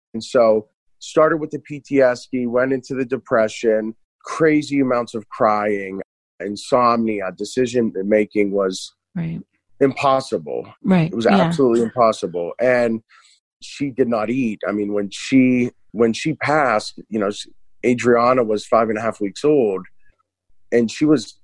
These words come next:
Speaker 1: ten pounds under her pre-pregnancy weight. And she was
Speaker 2: Oh.
Speaker 1: always a very thin person.
Speaker 2: Mm-hmm.
Speaker 1: So you're talking, like, fifty pounds in five and a half weeks she lost.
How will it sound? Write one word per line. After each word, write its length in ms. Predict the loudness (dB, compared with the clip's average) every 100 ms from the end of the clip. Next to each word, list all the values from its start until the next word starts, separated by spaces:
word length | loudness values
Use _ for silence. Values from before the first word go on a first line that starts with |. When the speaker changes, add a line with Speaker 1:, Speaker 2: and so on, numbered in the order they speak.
| _
Speaker 1:
ten 240 | -2 -2 0
pounds 460 | 0 2 2 -2 -2
under 420 | 0 2 2 0 2
her 180 | 0 0
pre-pregnancy 680 | -4 -4 0 -2 -2 -6 -6
weight. 340 | -4 -4 -6 -8
And 140 | -10 0
she 100 | 4
was 220 | 4 2
Speaker 2:
Oh. 160 | -4 0
Speaker 1:
always 280 | 2 4 2
a 60 | 0
very 300 | 2 2 0
thin 320 | -2 -2 0
person. 580 | 0 -2 0 -6 -8 -12 _
Speaker 2:
Mm-hmm. 600 | -4 -4 -8 -8 -6 -8 -10 _ _ _ _
Speaker 1:
So 140 | -8 -2
you're 120 | -2
talking, 300 | 0 -2 0
like, 140 | -2 -4
fifty 300 | -8 -4 -6
pounds 540 | -2 -2 0 -2 -4
in 180 | -4 -2
five 240 | 0 0
and 80 | -2
a 40 | -8
half 180 | -6
weeks 280 | 0 0 -2
she 120 | -6 -4
lost. 420 | -4 -6 -12